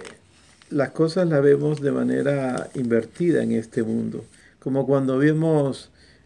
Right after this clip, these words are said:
el reflejo de un árbol en un estanque. Cuando vemos el reflejo de un árbol en un estanque, la parte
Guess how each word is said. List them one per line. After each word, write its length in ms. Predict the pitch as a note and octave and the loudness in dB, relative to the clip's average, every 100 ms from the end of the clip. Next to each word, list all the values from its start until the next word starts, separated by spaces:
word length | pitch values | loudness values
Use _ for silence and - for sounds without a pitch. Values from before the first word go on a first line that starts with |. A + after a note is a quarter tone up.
| - | -4
el 80 | C3+ | 0
reflejo 500 | C3+ - F#3 F#3+ D#3+ | 0 2 2 4 4
de 80 | |
un 140 | D3+ D3+ | 2 2
árbol 400 | D#3+ C#3+ B2 B2 | 2 0 0 -2
en 60 | |
un 160 | B2+ B2+ | -2 -2
estanque. 680 | A#2+ - A#2 A2 G#2+ A#2 A2+ | -6 -6 -8 -8 -8 -10 -8
Cuando 300 | B2+ B2+ C3 | -6 -2 0
vemos 380 | C#3+ D3+ D#3+ | 0 0 -2
el 100 | D#3 | 0
reflejo 440 | C#3+ D3 D#3 D3 C3+ | 0 -2 0 0 0
de 60 | |
un 120 | B2+ C3 | -4 -4
árbol 220 | A#2+ A#2+ | -4 -4
en 80 | A#2+ | -4
un 60 | B2+ | -6
estanque, 400 | B2 C3+ B2+ B2+ | -4 -6 -4 -4
la 180 | A#2+ | -4
parte 380 | - B2+ - C#3 | -4 -6 -2 -4